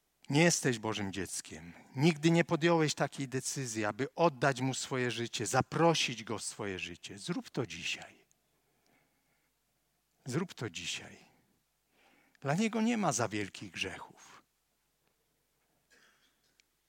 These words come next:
Jedyny problem, jaki może być, to to, abyś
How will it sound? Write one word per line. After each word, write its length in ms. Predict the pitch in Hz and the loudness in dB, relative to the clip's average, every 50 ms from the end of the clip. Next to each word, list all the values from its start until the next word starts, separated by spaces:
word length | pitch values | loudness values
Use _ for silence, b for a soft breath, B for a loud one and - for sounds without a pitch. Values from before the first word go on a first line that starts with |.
| _ _ - | _ _ -4
Jedyny 320 | 135 123 208 247 247 233 | 2 4 6 6 6 6
problem, 420 | - - 226 226 185 196 202 190 | 6 6 4 4 6 4 2 4
jaki 280 | 185 180 175 - - 165 | 4 2 0 0 -2 -2
może 260 | 160 165 165 151 143 | -2 -2 -2 -2 -2
być, 580 | 123 127 156 165 175 - - - - - - - | -2 -2 -2 -2 -2 -4 -6 -8 -6 -6 -8 -8
to 140 | - 139 120 | -8 -10 -8
to, 260 | - - 156 151 127 | -8 -6 -4 -2 -2
abyś 600 | 139 131 117 131 123 117 - - - - - - | -2 -2 -2 -4 -6 -4 -4 -4 -4 -6 -8 -10